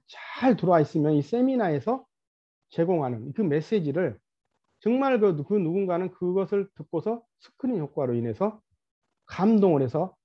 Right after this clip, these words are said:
감화가 될 수 있다라는 얘기거든요. 그래서 그런 시스템을 팔고, 그리고 나의 비전을 파는 거예요.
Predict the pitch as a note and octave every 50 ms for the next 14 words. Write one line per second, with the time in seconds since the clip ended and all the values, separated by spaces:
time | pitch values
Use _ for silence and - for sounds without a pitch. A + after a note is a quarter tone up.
0 | _ _ _ _ - - E3+ F3+ G3+ G#3 F#3+ F#3 C#3 B2 B2 A#2+ - - C3 D3+
1 | - - A#3 A3 G#3+ F3 C#3 A#2+ A#2 A2+ A2+ A2 B2+ D3+ F#3+ - _ _ _ _
2 | _ _ - A#3+ A3 B3+ - A3 B3 A#3 G#3 - - D#4 - - E4 D4+ B3 F3+
3 | - - E3 C3+ B2 A2+ G2+ - _ _ _ _ _ _ _ _ _ _ _ -
4 | A#3+ C#4+ B3+ F#3 E3+ F#3+ A#3 A#3 A#3 - - C4 C4 D4+ D4+ D4+ D4 A#3+ - -
5 | A#3+ B3 B3+ A3+ E3 C#3 C3+ D3 F3 E3+ C3 A2 G#2